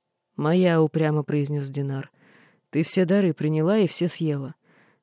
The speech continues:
Так что по законам орков любого племени ты моя жена. К тому же ты бабушке понравилась. Маме не очень, но она переживёт.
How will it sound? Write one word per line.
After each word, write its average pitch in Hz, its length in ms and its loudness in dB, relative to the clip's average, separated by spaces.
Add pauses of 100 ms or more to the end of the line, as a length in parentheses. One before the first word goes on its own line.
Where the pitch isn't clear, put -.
(100)
Так 226 160 0
что - 160 -2
по 220 100 -2
законам 226 500 2
орков 214 320 0
любого 202 340 2
племени 208 440 2
ты 214 160 -2
моя 208 260 2
жена. 156 380 -2 (640)
К - 60 -20
тому 185 220 4
же 170 120 0
ты 170 100 0
бабушке 185 440 -2
понравилась. 147 720 -2 (120)
Маме 190 280 2
не 190 140 4
очень, 160 320 0
но 180 180 2
она 165 160 2
переживёт. 151 640 -4